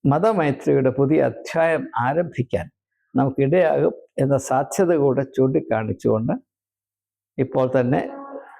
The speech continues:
ഉച്ചഭക്ഷണത്തിന് സമയമായി. വയറ് അല്ലെങ്കിൽ വിശപ്പിൻ്റെ വിളി എൻ്റെ കാതിൽ ഇടിവെട്ടുപോലെ വരുന്നത് കൊണ്ട് ഞാനിപ്പോൾ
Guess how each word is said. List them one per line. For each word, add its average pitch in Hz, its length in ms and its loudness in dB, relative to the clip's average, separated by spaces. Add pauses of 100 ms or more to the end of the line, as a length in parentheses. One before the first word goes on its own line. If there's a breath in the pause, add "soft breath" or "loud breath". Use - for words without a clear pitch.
(440 loud breath)
ഉച്ചഭക്ഷണത്തിന് 135 800 0 (200)
സമയമായി. 131 600 2 (960)
വയറ് 139 560 2 (640)
അല്ലെങ്കിൽ 123 300 4 (100)
വിശപ്പിൻ്റെ 151 600 0
വിളി 117 240 2 (600)
എൻ്റെ 131 220 2 (120)
കാതിൽ 123 360 0 (640 soft breath)
ഇടിവെട്ടുപോലെ 143 1040 0 (260)
വരുന്നത് 127 500 2
കൊണ്ട് 107 260 -2 (460)
ഞാനിപ്പോൾ 113 480 0